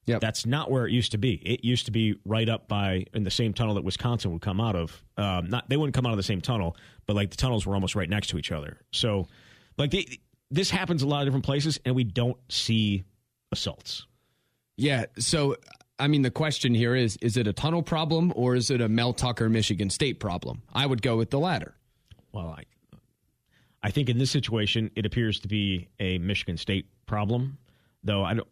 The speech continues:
Speaker 2: can, do we have previous history of Mich-, Michigan State assaulting players in tunnels? Or, or Mel Tucker players assaulting players in tunnels?
Speaker 1: Do we?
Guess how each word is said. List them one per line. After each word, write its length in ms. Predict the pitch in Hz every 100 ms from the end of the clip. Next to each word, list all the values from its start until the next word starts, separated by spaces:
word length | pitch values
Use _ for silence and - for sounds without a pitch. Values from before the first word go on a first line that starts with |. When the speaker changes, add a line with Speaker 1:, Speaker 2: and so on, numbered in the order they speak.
| _ -
Speaker 2:
can, 320 | 104 95 92
do 80 | 98
we 100 | 98
have 280 | 120 113 - _ _ _ _ -
previous 460 | - 120 123 120 -
history 480 | 151 - 156 156
of 120 | 147 135
Mich-, 280 | 139 135
Michigan 360 | 123 127 - 127
State 260 | - 135 120
assaulting 560 | - 131 131 135 127 - - _ _ _ -
players 360 | 120 127 120
in 120 | 117
tunnels? 500 | 104 123 131 - - - - _ _ _ _ -
Or, 240 | 110 104 -
or 260 | 104 95 85
Mel 240 | 101 117
Tucker 260 | - 123 127
players 380 | - 123 123 117
assaulting 540 | 110 117 123 120 113 -
players 300 | - 123 120
in 80 | 120
tunnels? 460 | 110 127 131 - - -
Speaker 1:
Do 160 | 131
we? 220 | 143 175